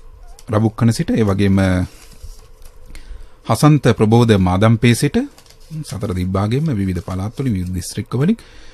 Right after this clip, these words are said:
චමුදි සංජුල ඌව කොස්ගම සිට, ඒ වගේම සමුදිනී සෙව්වන්දි බලංගොඩ සිට තවත් පිළිතුරු, ඒ වගේම අංජලි චතුරංගිකා වටපොළ අම්බලංගොඩ සිට, ශිරන්‍යා කැලණිය සිට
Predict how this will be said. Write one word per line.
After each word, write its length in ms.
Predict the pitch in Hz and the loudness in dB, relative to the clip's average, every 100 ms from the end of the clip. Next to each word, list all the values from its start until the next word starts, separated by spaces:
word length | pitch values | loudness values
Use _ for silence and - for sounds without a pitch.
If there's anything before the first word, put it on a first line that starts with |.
| - - - - - - | -20 -18 -18 -18 -18 2
චමුදි 360 | 151 160 160 | 6 8 8
සංජුල 400 | 156 165 139 156 143 110 - - | 6 4 4 6 6 4 -2 -10
ඌව 180 | - 135 131 | -4 0 0
කොස්ගම 460 | 131 - 143 147 | 0 -2 2 4
සිට, 220 | 147 185 330 349 - - - | 2 0 -2 -6 -14 -20 -18
ඒ 120 | 104 113 | -4 0
වගේම 340 | 110 107 104 101 95 92 - - | 2 4 2 2 0 -4 -8 -18
සමුදිනී 580 | - 127 143 143 139 127 | -4 2 4 4 4 4
සෙව්වන්දි 480 | - 110 123 123 101 | 2 2 4 2 2
බලංගොඩ 500 | 90 104 127 139 139 | 0 2 2 4 2
සිට 220 | 175 165 262 _ - - - - - - - - | 0 -4 -6 _ -20 -20 -20 -20 -18 -18 -18 -6
තවත් 380 | 110 117 - 131 | -2 -2 -4 -8
පිළිතුරු, 420 | 113 135 139 208 285 - - - - - - - | -4 -4 -2 -2 -4 -12 -20 -20 -20 -20 -20 -14
ඒ 120 | - | -4
වගේම 300 | 107 110 107 101 92 - - | 0 2 4 4 2 -4 0
අංජලි 400 | 131 143 147 139 | 2 4 6 4
චතුරංගිකා 680 | - 107 123 127 120 113 117 | 2 -2 0 0 0 0 -2
වටපොළ 500 | 95 95 131 - 120 | 0 -2 -4 0 0
අම්බලංගොඩ 600 | 92 95 123 135 135 139 | 2 4 6 6 4 2
සිට, 220 | 135 165 226 - - - - - - - - - - - - - - - - - - - - - - - - - - | 0 -2 -4 -6 -16 -20 -20 -20 -20 -20 -20 -20 -20 -20 -20 -20 -20 -18 -18 -18 -20 -20 -20 -20 -20 -20 -20 -20 -14
ශිරන්‍යා 640 | - 165 175 170 120 92 | 2 4 6 6 4 2
කැලණිය 440 | - 104 113 117 | 0 2 4 4
සිට 200 | 113 135 | 2 -2